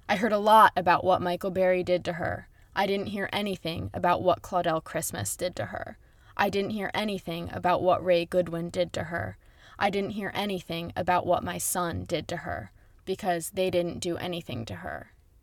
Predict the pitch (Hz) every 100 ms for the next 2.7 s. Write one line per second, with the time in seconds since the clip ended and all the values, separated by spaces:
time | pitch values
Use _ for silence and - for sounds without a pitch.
0 | _ _ _ _ _ _ _ _ _ -
1 | _ - _ - 254 277 269 226 185 208
2 | 214 202 - 185 165 165